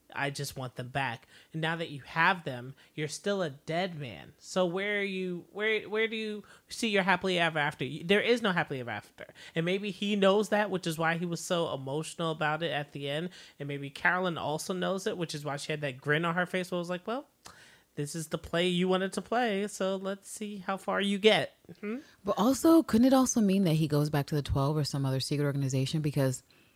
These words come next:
Speaker 2: how does Villanelle say, "I'll find you and your family"? She's super intelligent. He's like, "I don't think so." Unless he has some sort of idea that whatever he's about to do, wherever he's about to go with his family, it's going to be increasingly difficult for anyone to find them. New names, new passports, new whatever the fuck.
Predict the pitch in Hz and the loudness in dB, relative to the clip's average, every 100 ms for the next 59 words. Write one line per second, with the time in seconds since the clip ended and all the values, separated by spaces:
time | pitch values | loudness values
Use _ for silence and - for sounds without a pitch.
0 | _ _ _ 170 190 180 180 165 151 - | _ _ _ 2 4 6 6 6 2 2
1 | 139 131 - 127 143 131 127 123 117 117 | 2 2 0 0 2 0 2 2 2 0
2 | 123 117 120 123 190 - 151 120 120 117 | 0 0 -2 -4 -6 -4 -2 0 0 -2
3 | 117 110 123 117 113 - 123 113 107 107 | -2 0 0 0 -2 0 0 0 -2 -4
4 | - 85 78 - - - - - 147 147 | -4 -10 -12 -14 -20 -20 -20 -2 2 2
5 | - 147 143 135 143 127 143 131 120 - | 4 4 4 4 0 2 2 2 -2 -10
6 | _ _ 139 127 131 120 104 104 107 113 | _ _ 0 2 2 2 2 -2 -2 0
7 | 123 120 120 117 120 117 113 117 160 190 | 0 2 -2 -2 -2 0 0 -2 2 4
8 | 180 135 123 120 113 110 117 123 113 - | 4 4 2 0 0 -2 0 0 0 -2
9 | 143 170 131 113 - 117 113 110 110 110 | 0 2 2 0 0 -2 0 -2 -2 4
10 | 330 - 165 120 117 240 226 - 262 294 | 4 6 4 4 2 0 0 4 6 6
11 | 127 117 113 117 107 107 113 123 143 208 | 4 0 -2 0 0 0 2 2 2 2
12 | 208 202 180 139 123 110 175 190 - 185 | 4 2 2 2 2 2 2 2 4 6
13 | 180 175 147 127 120 120 - - - - | 6 4 2 4 2 0 -6 -20 -20 -20
14 | _ _ 135 190 202 196 208 196 - | _ _ 4 6 4 4 2 0 -4